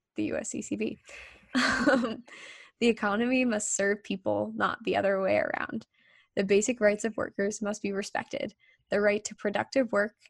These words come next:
to decent and fair wages, to organization and joining of unions,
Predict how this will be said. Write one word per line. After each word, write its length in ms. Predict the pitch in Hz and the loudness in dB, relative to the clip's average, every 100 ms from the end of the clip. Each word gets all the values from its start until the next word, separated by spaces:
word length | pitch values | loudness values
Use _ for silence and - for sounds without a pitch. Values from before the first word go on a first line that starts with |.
| 269 | -10
to 100 | - | -8
decent 440 | 202 208 - 240 - | -4 -4 -2 -4 -2
and 160 | 226 220 | -4 0
fair 240 | 208 214 | 2 2
wages, 520 | 220 202 214 214 214 | 0 -4 -2 -4 -6
to 120 | - - | -6 -4
organization 720 | 214 220 226 202 214 233 240 | -2 0 0 -2 -2 -2 -2
and 120 | 220 | 0
joining 320 | 214 208 208 | -2 -2 -4
of 120 | 208 | -4
unions, 540 | 202 196 196 208 214 | -4 -4 -4 -6 -8